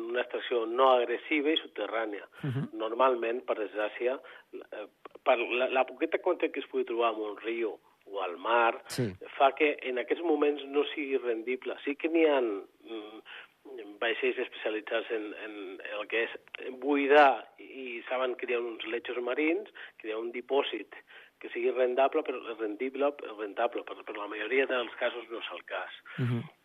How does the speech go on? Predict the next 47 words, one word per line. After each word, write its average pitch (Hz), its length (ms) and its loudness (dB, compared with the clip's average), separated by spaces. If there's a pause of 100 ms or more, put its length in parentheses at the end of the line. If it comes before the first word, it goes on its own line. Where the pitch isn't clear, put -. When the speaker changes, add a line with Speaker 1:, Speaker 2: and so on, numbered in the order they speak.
Speaker 1:
Eh, 104 480 -10
tu 123 100 -8
compta 127 280 -2
que 135 100 0
les, 123 200 2 (260)
les 117 160 -6
explotacions, 127 640 -4
el 123 160 -6
noranta 123 380 0
per 123 160 -2
cent 127 240 -2
dels 117 180 0
casos 120 260 -4
són 131 160 2
obertes, 107 520 -2 (640)
canviant 127 640 6 (160)
el 120 200 0
que 120 180 2
és 123 80 -6 (180)
tot 139 260 4
el, 131 140 4 (120)
el, 104 800 -4
com 139 160 4
et 131 80 2
diria 127 280 4
jo, 110 160 0 (440)
la, 131 380 4
la, 127 300 2
la 127 200 4
paisatgística 156 840 6
de, 151 180 4
de, 131 220 2
de, 123 160 2
de, 120 220 2
de, 117 220 0
de 117 200 -2
la, 110 220 -2
de - 120 -4
la 117 160 4
zona 139 280 6
que 139 100 -2
on 123 120 -2
es, 107 160 -4
on 104 140 -8
s'està - 280 -4
treballant. 87 500 -6 (160)
Speaker 2:
Mhm. 127 320 0